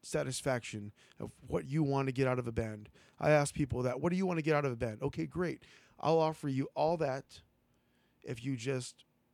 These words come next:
learn all the material. This is the buy-in. This is how you come in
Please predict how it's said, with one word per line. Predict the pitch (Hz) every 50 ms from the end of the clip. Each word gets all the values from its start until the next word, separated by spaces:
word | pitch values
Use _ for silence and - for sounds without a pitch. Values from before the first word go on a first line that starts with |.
| - _ _ _ _ _ _ _ _ -
learn | - 117 127 135 143 143 147 147
all | - 135 143 151
the | 160
material. | 160 165 - - - 160 156 156 165 170 175 - _ _ _ _ _ _ _ _ _ _ _ _
This | - 135 127 -
is | 165 147
the | 170
buy-in. | 147 156 151 147 160 151 117 104 95 87 - - _ _ _ _ _ _ -
This | - 151 143
is | 156 147
how | 147 151 151
you | 156 156 151 143
come | - - 147 131
in | 139 139 110 98 95